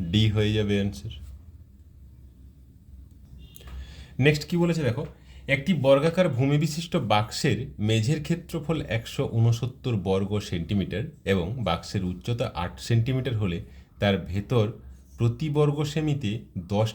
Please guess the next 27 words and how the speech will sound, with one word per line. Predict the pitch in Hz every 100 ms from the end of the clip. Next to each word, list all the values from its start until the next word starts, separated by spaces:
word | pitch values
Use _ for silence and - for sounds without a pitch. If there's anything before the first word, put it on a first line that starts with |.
| -
টাকা | 135 147
হিসাবে | 143 139 147 135
রূপোর | 117 107 101 135 117
পাত | 101 104 110
বসাতে | 123 117 139 - 101 - - - -
কত | 98 104 104
টাকা | 101 101 101
খরচ | - 85 85 -
হবে? | - - - _ - - - - 123
দেখো, | 117 117 - - - - - - - - - - - - 110
বর্গাকার | 120 131 156 156 180 156
ভূমি | 175 175 175
বিশিষ্ট | 170 165 - 220 - - - 110
বাক্সের | 117 - 151 143
মেঝের | 123 117 135 123
ক্ষেত্রফল | 139 - 117 135 127
দেওয়া | 123 123
আছে | 123 180 143 110
একশো | - - 147 -
ঊনসত্তর | 104 98 90 - - 127 147 - - - - - -
বর্গ | 110 104 95 101
সেন্টিমিটার। | 85 82 73 - - -
তার | 117 135
মানে | 139 98 113 - 98
বাক্সের | 101 113 - 143 120
মেঝের | 110 107 139 123 - - - 180 185
বাহুর | 202 196 156